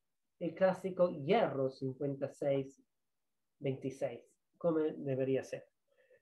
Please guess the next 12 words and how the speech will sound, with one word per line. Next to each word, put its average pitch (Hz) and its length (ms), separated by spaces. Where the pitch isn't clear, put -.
Esto 269 320
porque 226 360
simplemente 220 720
todo 240 360
esto 214 380
pasa 180 280
de 175 100
manera 151 260
muy, 156 400
muy 143 360
rápida. 135 320
Come 220 400